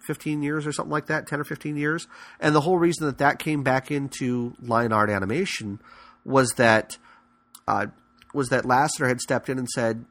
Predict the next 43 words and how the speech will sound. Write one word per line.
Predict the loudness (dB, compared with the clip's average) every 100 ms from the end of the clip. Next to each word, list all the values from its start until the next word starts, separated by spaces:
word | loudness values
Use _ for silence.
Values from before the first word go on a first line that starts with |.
| _ -8
you | -2
know, | -2
"Look, | -2 -2 -2 -2
we | -2
wanna | 0 0
open | -2 -4 -6
this | -4
back | 0 0 0
up. | -6 -4
We | -6
need | -4 -2
to | -2
have | -2 0
line | 0 2
art | 2 2
animation | 0 -2 -4 -6 -8
again. | -10 -10 -10
It | -12 -6
needs | -4 -4 -6
to | -6
come | -4 -2
back. | -2 -4 -6 -16 -20 -20 _ -4
Yes, | 2 2 2
there's | 0 0
a |
lot | 2 2
of | 2
people | -4 -4
that | -2
are | -2
into | -4
the | -6
computer | -8 -8 -4 -2
animation | -2 -2 -4 -6 -8
stuff. | -4 -4 -4 -8 -20 -18 -4
Yes, | 2 2 2
that | 0
is | 0 -2
a |
way | 0 0
to |
go, | 0 -2 -2 -4 -10 -20 _ _ _ _ _
but | 6 6 6